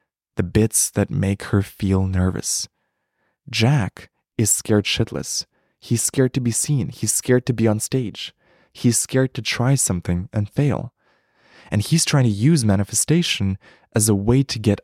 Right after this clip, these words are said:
out of doing all this scary stuff. Listen, manifestation works,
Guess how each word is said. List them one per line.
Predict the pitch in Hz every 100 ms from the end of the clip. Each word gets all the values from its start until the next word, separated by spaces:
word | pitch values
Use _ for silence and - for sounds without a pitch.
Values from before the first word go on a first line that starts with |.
| -
out | 123
of | 123 104
doing | 92 117 113 87 95 _ _ -
all | 104 104
this | 98
scary | - 104 95
stuff. | 92 - - - - _ _ _ _ _ _ _ _ _ _ _ _ _ _ _ _ _ -
Listen, | 110 - 90 - _ _ _ _ -
manifestation | 107 156 156 - 120 - 98
works, | 90 - - -